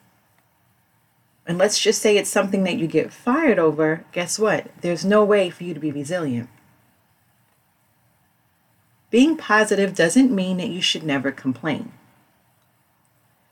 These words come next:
Sometimes you need to point out weaknesses where you know they exist. However, positive people tend to offer up alternatives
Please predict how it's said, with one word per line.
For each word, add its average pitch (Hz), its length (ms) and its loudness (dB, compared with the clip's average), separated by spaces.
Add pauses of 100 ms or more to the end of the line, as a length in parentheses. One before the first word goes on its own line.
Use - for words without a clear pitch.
(120)
Sometimes 208 680 2
you 190 80 -6
need 165 200 -8
to 247 100 0
point 175 320 -2
out 151 260 -2
weaknesses 165 640 -6 (280)
where 247 200 2
you 285 180 8
know 208 180 4
they 175 160 0
exist. - 520 -6 (2500)
However, 170 280 4
positive 156 600 -4
people 233 420 0
tend 277 300 0
to 277 140 2
offer 208 440 2
up 175 160 0
alternatives 156 800 0